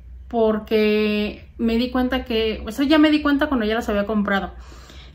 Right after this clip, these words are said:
que el vendedor es, ¿se acuerdan de una mesa, de unas mesas laterales que yo iba, bueno, que yo, entre comillas, había comprado y que nunca me llegaron, pero que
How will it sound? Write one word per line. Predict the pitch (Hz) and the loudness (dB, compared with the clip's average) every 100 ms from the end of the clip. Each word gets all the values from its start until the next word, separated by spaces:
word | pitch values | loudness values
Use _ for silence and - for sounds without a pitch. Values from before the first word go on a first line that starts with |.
| - | -2
que | 247 | 0
el | 247 | 2
vendedor | 240 233 233 233 277 294 - | 0 0 0 2 2 2 4
es, | 254 254 | 4 2
¿se | - - | -2 -4
acuerdan | 359 440 453 | 0 2 4
de | 359 | 6
una | 330 311 | 8 6
mesa, | 254 233 220 262 247 240 214 | 4 2 -2 -2 0 0 0
de | 262 | 4
unas | 339 | 6
mesas | 320 302 311 | 4 4 2
laterales | 285 214 202 208 226 - | 0 0 2 2 0 -2
que | 214 | -2
yo | 196 208 208 208 202 - - | 0 2 4 2 0 -4 -6
iba, | 214 202 196 - | -2 0 -2 -4
bueno, | 208 202 185 | -2 -2 -2
que | 190 | -4
yo, | 202 208 - - | -4 -6 -10 -4
entre | 214 208 196 202 | 2 2 0 -4
comillas, | 202 202 226 226 | -2 -2 0 -2
había | 202 196 | -2 -2
comprado | 226 202 208 180 | -2 -2 -2 -2
y | 208 | -2
que | 208 | -4
nunca | 185 196 | -4 -6
me | 220 | -4
llegaron, | 196 165 175 294 339 - - - - | -4 -2 0 0 -2 -8 -18 -20 -4
pero | 208 208 | -2 0
que | 208 190 - | 0 -2 -6